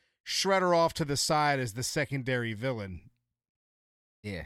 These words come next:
Speaker 1: You know what I mean? And it works because of, you know, even The Dark Knight, that's where Joker came in, in that, in that trilogy. So it's, I mean, the Shredder can definitely prove his own, but the, the problem with Krang, especially in what v-,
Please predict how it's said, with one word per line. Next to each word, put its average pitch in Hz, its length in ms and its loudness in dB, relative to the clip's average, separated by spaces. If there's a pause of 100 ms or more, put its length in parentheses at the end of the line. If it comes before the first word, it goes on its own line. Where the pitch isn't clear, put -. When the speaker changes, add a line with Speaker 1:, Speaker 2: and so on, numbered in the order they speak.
Speaker 1:
You 156 100 -2
know 170 80 2
what 165 80 2
I 165 40 -2
mean? 170 200 0
And 170 140 -2
it 185 100 -4
works 196 360 2
because 165 380 0
of, 131 160 -6
you 151 100 0
know, 127 200 -6 (100)
even 143 360 -6
The 135 80 -6
Dark 143 280 -2
Knight, 147 200 -2
that's 120 180 -6
where - 80 -2
Joker 123 340 -2
came 113 280 -6
in, 95 260 -8
in 117 120 -8
that, 123 200 -4
in 139 140 -4
that 127 160 -4
trilogy. 107 440 -8
So 170 200 0
it's, 151 240 -2
I - 40 -6
mean, 170 300 2 (240)
the 160 80 -4
Shredder 208 460 2
can 160 200 -2
definitely 156 440 0
prove 160 320 0
his 127 180 -4
own, 156 340 0
but 117 200 -4 (500)
the, 156 240 -2
the 143 100 -4
problem 185 420 2
with 147 140 -4
Krang, 180 400 0
especially 165 460 0
in 131 140 0
what 143 160 -2
v-, 113 160 -16